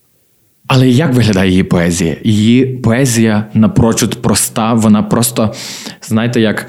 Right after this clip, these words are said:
можливо, це дуже банальне порівняння, але по-, порівнюють поета зі скульптором, коли він бере глибу камінь, е,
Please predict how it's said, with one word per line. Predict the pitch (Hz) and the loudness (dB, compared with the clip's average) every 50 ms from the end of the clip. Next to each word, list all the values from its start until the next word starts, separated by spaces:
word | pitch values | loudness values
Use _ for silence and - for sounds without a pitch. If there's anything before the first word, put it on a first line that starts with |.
| - - - - - - - - - - - - - - _ _ _ - | -14 -16 -16 -16 -14 -14 -14 -14 -16 -16 -20 -20 -20 -20 _ _ _ -2
можливо, | 120 127 123 123 147 151 147 | 0 0 2 2 2 0 0
це | 147 147 - 143 135 135 131 127 123 - | 0 -2 -2 -2 -2 -2 -2 -2 -2 0
дуже | 123 127 127 131 | 0 0 2 2
банальне | 120 123 123 156 165 160 139 | 0 0 0 0 0 0 0
порівняння, | 123 123 123 110 110 113 107 98 98 101 98 101 92 80 90 | 0 0 -2 0 0 0 2 2 2 2 2 2 0 0 0
але | 107 107 104 104 98 87 | 0 0 0 0 0 -2
по-, | - - - 120 113 113 - | -4 -4 -2 0 0 0 0
порівнюють | - - 127 123 127 135 139 135 123 120 127 | -2 -2 -2 0 0 2 0 0 0 -2 -2
поета | 123 123 127 131 127 123 | -2 -2 -2 -2 -2 -2
зі | 104 110 | -2 -2
скульптором, | 104 - - 165 180 185 185 - - 127 107 104 98 98 - - - - - - | -4 -4 0 0 0 0 0 -2 -2 -2 0 0 -2 -2 -6 -8 -10 -12 -12 -6
коли | - 117 117 123 120 | -2 -2 0 0 0
він | 117 120 110 104 | 0 0 0 0
бере | 110 113 113 117 117 120 117 120 - - - - _ | 0 -2 -2 -2 -4 -4 -6 -8 -10 -14 -18 -18 _
глибу | - - 107 113 120 139 120 104 110 104 | -6 -2 0 0 2 2 2 2 0 0
камінь, | - - 120 127 156 165 151 123 113 110 110 120 - - - - - | -2 -4 -4 -2 0 2 2 2 2 0 -2 -4 -8 -14 -16 -16 -10
е, | - 117 123 117 117 113 110 110 | -6 -4 -2 -2 -2 -2 -2 -2